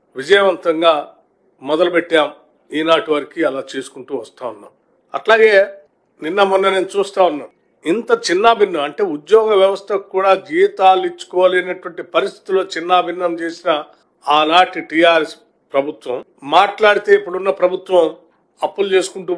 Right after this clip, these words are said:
పోతా ఉంది. చేసిన అప్పులతో ఏమీ వ్యవస్థల్ని నిర్మించట్లేదు, మాలాగా కాళేశ్వరం కట్టి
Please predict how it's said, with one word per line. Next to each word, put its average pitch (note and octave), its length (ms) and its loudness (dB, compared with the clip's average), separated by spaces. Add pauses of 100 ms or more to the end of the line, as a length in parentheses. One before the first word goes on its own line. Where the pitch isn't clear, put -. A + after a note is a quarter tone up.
పోతా E3+ 240 4 (100)
ఉంది. D#3+ 200 -4 (360)
చేసిన G3 360 2 (100)
అప్పులతో F#3 380 -4 (200)
ఏమీ F3 200 -2 (580)
వ్యవస్థల్ని G3 640 2 (100)
నిర్మించట్లేదు, E3 760 -4 (460)
మాలాగా F3+ 500 4 (160)
కాళేశ్వరం E3+ 580 2 (440)
కట్టి D3+ 220 -2